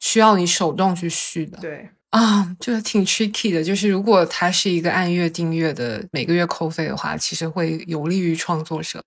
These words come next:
Speaker 2: 对，对，对，对，对，所以这个数字就是，是这样子。
Speaker 1: 哦。
Speaker 2: 然后我也问过少男，就他们都是这样，就都没有这个重复扣费接口，只有那种爱奇艺或者什么，就他自己
Speaker 1: 对。
Speaker 2: 下面能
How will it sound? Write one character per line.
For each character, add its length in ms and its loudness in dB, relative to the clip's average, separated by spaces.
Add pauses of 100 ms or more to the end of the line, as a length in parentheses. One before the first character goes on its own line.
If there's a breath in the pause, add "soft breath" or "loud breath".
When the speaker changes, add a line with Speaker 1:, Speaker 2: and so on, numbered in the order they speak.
(120)
Speaker 2:
对， 240 -2
对， 280 -8
对， 240 -10
对， 140 -12
对， 140 -14
所 160 -2
以 20 2
这 80 -2
个 100 0
数 240 -4
字 220 -4
就 140 -8
是， 200 -10
是 140 -10
这 100 -12
样 220 -10
子。 140 -20 (320)
Speaker 1:
哦。 380 4
Speaker 2:
然 100 4
后 380 0
我 120 2
也 80 0
问 280 -4
过 180 -2
少 360 -4
男， 220 -4
就 140 -6
他 160 -4
们 160 -2
都 160 -2
是 160 -8
这 140 -8
样， 180 -12
就 100 -10
都 160 -4
没 120 -2
有 160 -6
这 140 -12
个 140 -10
重 200 -16
复 120 -18
扣 200 -12
费 180 -12
接 220 -12
口， 200 -16
只 160 -8
有 140 0
那 120 -2
种 140 -6
爱 160 -6
奇 340 -12
艺 80 -6
或 120 -8
者 60 -6
什 100 -16
么， 60 -16
就 100 -12
他 160 -6
自 200 0
己 300 -14
Speaker 1:
对。 140 -20 (440)
Speaker 2:
下 280 -6
面 260 -12
能 180 -18